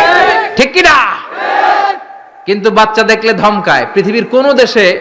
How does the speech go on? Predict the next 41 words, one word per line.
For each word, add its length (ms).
বাচ্চা 300
মসজিদে 360
ঢুকলে 260
ধমকায় 360
না। 100
বাচ্চারা 340
খেলা 240
করতেছে, 360
আওয়াজ 220
করতেছে, 400
কেউ 200
কিছু 240
বলে 200
না। 120
একটু 180
ডেকে 260
বলে, 220
"দুষ্টামি 380
করো 200
না, 120
ওই 120
পাশে 260
যাও, 180
আস্তে 280
আস্তে 200
খেলো, 300
ডিস্টার্ব 340
যাতে 180
না 140
হয়।" 120
কিন্তু 180
বাংলাদেশে 680
ছোট্ট 260
বাচ্চা 280
নিয়ে 160
ঢুকলেই 360
বিপদ। 340
লাফ 360
দিয়ে 140
ওঠে 240
মুরব্বীরা। 580